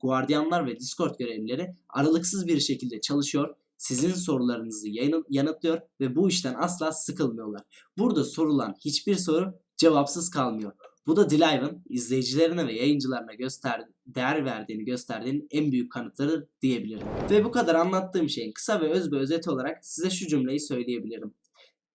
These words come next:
Dilive kendini geliştirmek isteyen veyahut gelişmekte olan tüm yayıncıların buluştuğu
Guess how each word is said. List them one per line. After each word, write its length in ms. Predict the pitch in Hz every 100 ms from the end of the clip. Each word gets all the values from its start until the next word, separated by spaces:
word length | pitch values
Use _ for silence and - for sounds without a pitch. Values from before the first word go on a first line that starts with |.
| -
Dilive 440 | 208 131 147 - _ _ -
kendini 600 | 143 135 143 185 190 - _ -
geliştirmek 640 | 143 139 - 156 160 185 -
isteyen 480 | - - 135 117 98
veyahut 640 | 107 123 143 160 139 - -
gelişmekte 580 | 123 131 - 170 - 156
olan 300 | 123 104 - _ _
tüm 200 | - 208
yayıncıların 840 | 151 131 127 123 123 127 170 180 - _ -
buluştuğu 720 | 143 143 - 139 143 165